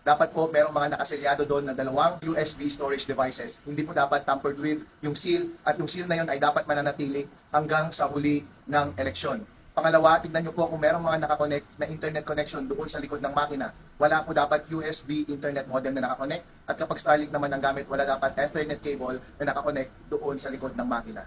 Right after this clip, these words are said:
Pwede nyong tignan yung main display ng automated counting machines. Tignan po ninyo na dapat yung number of counted votes doon ay zero po. Ibig sabihin po niyan, wala pang laman. Tingnan nyo rin yung network status. Para po yan sa internet, dapat may exclamation point. Dahil sa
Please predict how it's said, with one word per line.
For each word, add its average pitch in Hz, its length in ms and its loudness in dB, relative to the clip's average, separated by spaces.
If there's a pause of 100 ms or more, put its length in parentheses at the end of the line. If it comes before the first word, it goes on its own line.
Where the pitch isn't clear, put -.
(160)
Pwede 175 160 2
nyong 180 160 -2
tignan 160 400 0
yung 151 160 -6
main 160 400 -4
display 160 560 -2
ng 147 80 0
automated 143 480 -2
counting 139 260 -6
machines. 180 380 -8 (240)
Tignan 170 240 -2
po 175 160 -4
ninyo 170 240 -2
na 160 80 2
dapat 151 480 4 (260)
yung 170 160 0
number 190 320 2
of 165 160 0
counted 165 320 2
votes 151 240 -2
doon 151 240 0
ay 143 160 -2
zero 160 320 -4
po. - 240 -2 (240)
Ibig 143 160 -6
sabihin 151 320 -4
po 151 80 -6
niyan, 151 240 0
wala 139 240 2
pang 147 160 0
laman. 135 320 0 (240)
Tingnan 175 240 0
nyo 175 80 0
rin 175 160 0
yung 175 180 -2 (140)
network 170 320 -2
status. 175 480 2
Para 139 240 -2
po 156 80 -4
yan 151 160 -2
sa 147 80 -8
internet, 151 320 -4
dapat 143 320 0
may 147 80 0
exclamation 151 560 -4
point. 160 240 -2 (240)
Dahil 143 160 2
sa 139 160 -4